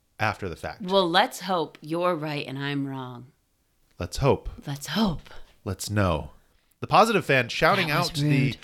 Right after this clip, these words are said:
Speaker 1: Cyclops and Jean story in Marvel Age one thousand, saying it was amazing. And I saw some art from it. This is another, probably the, like, the third thing that could have been on <laughs>
Speaker 2: <laughs>
Speaker 1: the list. But I saw some art and it looked really good. I just,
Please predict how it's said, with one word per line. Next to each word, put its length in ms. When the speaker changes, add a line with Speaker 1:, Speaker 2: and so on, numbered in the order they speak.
Speaker 1:
Cyclops 680
and 240
Jean 340
story 460
in 240
Marvel 360
Age 300
one 220
thousand, 400
saying 300
it 100
was 120
amazing. 480
And 120
I 80
saw 340
some 240
art 260
from 260
it. 120
This 120
is 120
another, 480
probably 240
the, 220
like, 180
the 80
third 400
thing 260
that 160
could 120
have 120
been 120
on 340
<laughs> 20
Speaker 2:
<laughs> 40
Speaker 1:
the 840
list. 360
But 380
I 60
saw 200
some 140
art 200
and 100
it 40
looked 160
really 200
good. 220
I 100
just, 220